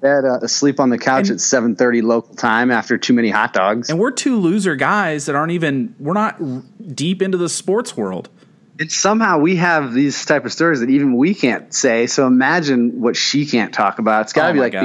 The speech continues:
Speaker 1: in
Speaker 2: God.
Speaker 1: the mob.
Speaker 2: Oh, <laughs> it is. It's like being an I G model in the mob.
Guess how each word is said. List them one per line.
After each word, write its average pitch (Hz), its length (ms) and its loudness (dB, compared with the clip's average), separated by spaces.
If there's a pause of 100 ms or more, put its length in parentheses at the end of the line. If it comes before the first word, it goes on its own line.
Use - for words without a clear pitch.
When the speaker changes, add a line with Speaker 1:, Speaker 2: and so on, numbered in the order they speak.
Speaker 1:
in 120 60 0
Speaker 2:
God. 110 100 0
Speaker 1:
the 104 40 -2
mob. 98 420 0 (220)
Speaker 2:
Oh, 107 360 -2 (160)
<laughs> - 180 -20
it 175 340 0
is. 123 360 -2 (420)
It's 165 200 -2
like 190 180 -2
being 165 240 0
an 139 140 -2
I 147 320 -2
G 139 260 -4
model 127 420 -2
in 120 180 -2
the 110 60 -2
mob. 104 480 0